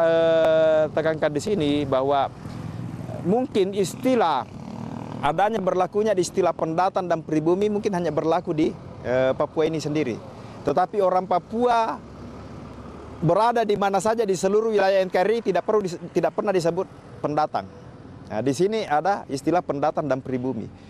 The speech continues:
Orang Papua datang ke Jakarta, datang ke Jawa, datang ke Sumatera, Kalimantan, Sulawesi,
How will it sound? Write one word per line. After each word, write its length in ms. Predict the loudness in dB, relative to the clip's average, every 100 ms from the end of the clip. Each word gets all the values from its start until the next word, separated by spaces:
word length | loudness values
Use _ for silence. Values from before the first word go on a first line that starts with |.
| -12 -2
Orang 240 | 0 2
Papua 320 | 0 0 0 2
datang 240 | 0 0
ke 100 | 0
Jakarta, 480 | 0 0 -2 2 2
datang 300 | 2 -2 -4
ke 80 | 0
Jawa, 240 | 2 2
datang 240 | 2 -2 -4
ke 80 |
Sumatera, 480 | -2 0 0 0 0
Kalimantan, 540 | 0 -2 0 0 -2 0
Sulawesi, 480 | 0 2 0 -2